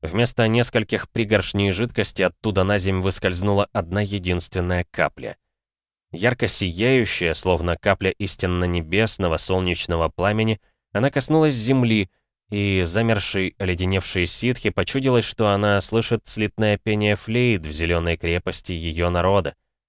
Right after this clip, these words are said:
Ее ветви, еще живой, полной сил и планов. Капля выпустила ножки — И живой огонек быстро засеменил прочь, а тяжело дышащий алхимик, держась за бок и припадая на ногу, поспешил следом.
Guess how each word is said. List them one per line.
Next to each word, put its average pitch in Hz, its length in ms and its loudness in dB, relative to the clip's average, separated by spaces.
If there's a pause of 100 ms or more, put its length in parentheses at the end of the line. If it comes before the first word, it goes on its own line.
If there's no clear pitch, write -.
(380)
Ее 85 380 -2
ветви, 85 480 -2
еще 71 480 -6
живой, 80 520 -4 (120)
полной 76 360 -4
сил 82 480 -6
и 85 100 -6
планов. 85 540 -2 (680)
Капля 107 260 2
выпустила 92 540 0
ножки — 104 480 0 (360)
И 85 80 0
живой 95 320 2
огонек 101 540 2
быстро 107 400 0
засеменил 101 560 0
прочь, 117 380 0 (420)
а 87 180 -2
тяжело 95 420 2
дышащий 90 640 -2
алхимик, 95 580 0
держась 82 400 0
за 85 260 2
бок 95 240 0
и 78 80 0
припадая 82 560 0
на 104 160 2
ногу, 107 240 -2
поспешил 85 540 -2
следом. 71 500 -2